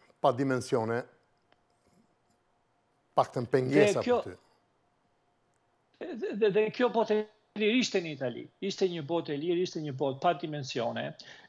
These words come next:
Speaker 2: Ë, për sa i përket atij të fillimit, ë, të, të, të jetës e emigrantit, megjithatë, megjithatë, mendoj se njeriu lirinë e gjen atje ku, ë,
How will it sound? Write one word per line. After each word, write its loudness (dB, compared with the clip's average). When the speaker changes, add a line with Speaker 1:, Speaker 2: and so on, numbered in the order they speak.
Speaker 2:
Ë, 0
për 0
sa 2
i -2
përket 0
atij 0
të -14
fillimit, -4
ë, 2
të, -6
të, -4
të 2
jetës 0
e 0
emigrantit, 0
megjithatë, 0
megjithatë, -2
mendoj 4
se 0
njeriu 2
lirinë 0
e -4
gjen 0
atje 0
ku, -2
ë, 4